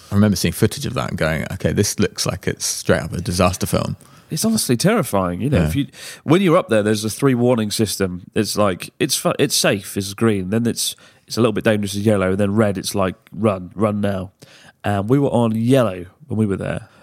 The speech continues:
Speaker 2: Nobody died though, or got injured from what I read. So they must have shut down the summit of
Speaker 1: Yeah.
Speaker 2: the volcano,
Speaker 1: Yeah.
Speaker 2: 'cause there's no way you would survive what went on up there.
Speaker 1: I went to the summit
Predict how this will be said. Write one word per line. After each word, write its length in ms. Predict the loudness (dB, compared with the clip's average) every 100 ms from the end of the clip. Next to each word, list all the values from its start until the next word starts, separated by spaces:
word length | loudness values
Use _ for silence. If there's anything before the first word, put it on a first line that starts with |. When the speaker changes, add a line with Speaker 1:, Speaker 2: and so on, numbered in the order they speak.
| _ -2
Speaker 2:
Nobody 260 | 0 2 0
died 380 | 0 0 -2 -2
though, 240 | -4 -6 -18 _ _ _ _ -2
or 180 | -2
got 160 | 0 0
injured 300 | 2 0 -2
from 140 | 0
what 120 | 0 0
I 40 |
read. 420 | 0 0 -4 -12 -20 _ _
So 260 | -6 0 2
they 80 | 2
must 340 | 2 0 0
have 80 | -4
shut 300 | 2 0 2
down 300 | 2 2 2
the 80 | -2
summit 400 | 0 0 0 -4 _ 2
of 60 |
Speaker 1:
Yeah. 140 | 4 6
Speaker 2:
the 60 |
volcano, 440 | 4 2 0 0 2
Speaker 1:
Yeah. 160 | 4
Speaker 2:
'cause 120 | 4 2
there's 120 | 0
no 240 | 2 4
way 420 | 4 2 0 -4 -12 _ -20 _ _
you 200 | 0 2
would 100 | 2
survive 600 | 0 2 2 2 -4 -4
what 160 | -2 0
went 140 | 2
on 180 | 0 -2 -8
up 200 | -8 -6
there. 220 | -4 -6 -6 -16 0
Speaker 1:
I 100 | 4
went 200 | 4 2
to 80 | 0
the 80 | 2
summit 340 | 2 2 0